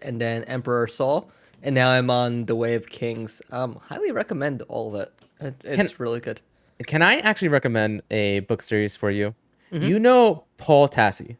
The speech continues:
Speaker 2: the writer
Speaker 1: I've
Speaker 2: for Forbes. He does Destiny content for,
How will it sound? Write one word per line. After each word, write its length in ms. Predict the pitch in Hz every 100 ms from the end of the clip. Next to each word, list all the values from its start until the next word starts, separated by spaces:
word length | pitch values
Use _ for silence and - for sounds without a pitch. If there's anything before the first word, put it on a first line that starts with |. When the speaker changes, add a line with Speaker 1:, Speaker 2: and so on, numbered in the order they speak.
| _ _ _ _ _ _
Speaker 2:
the 180 | 117 120
writer 240 | 117 113 151
Speaker 1:
I've 80 |
Speaker 2:
for 400 | 147 110 107 107 104
Forbes. 600 | - - 127 139 139 -
He 100 | 120
does 160 | 120
Destiny 360 | - 113 - 117
content 460 | 131 117 123 110
for, 460 | - 110 107 101